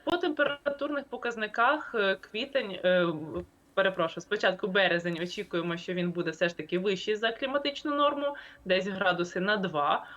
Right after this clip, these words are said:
а квітень все ж таки вже не настільки очікуємо, що буде вищий за кліматичну норму, але також трошечки вищий, на один-півтора градуси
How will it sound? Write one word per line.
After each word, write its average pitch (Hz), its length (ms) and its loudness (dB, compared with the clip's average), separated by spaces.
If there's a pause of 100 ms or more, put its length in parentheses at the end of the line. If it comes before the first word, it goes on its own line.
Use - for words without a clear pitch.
а 190 240 4
квітень 240 580 0
все 294 260 0
ж 294 100 -8
таки 277 360 2
вже 220 220 0
не 254 280 0
настільки 233 720 -2
очікуємо, 190 760 -4
що - 160 -2
буде 247 280 0
вищий 254 340 0
за 226 100 2
кліматичну 240 560 -4
норму, 240 320 4
але 233 220 4
також 320 380 2
трошечки 254 540 -2
вищий, 277 320 0
на 190 120 6
один-півтора 240 640 2
градуси 226 580 0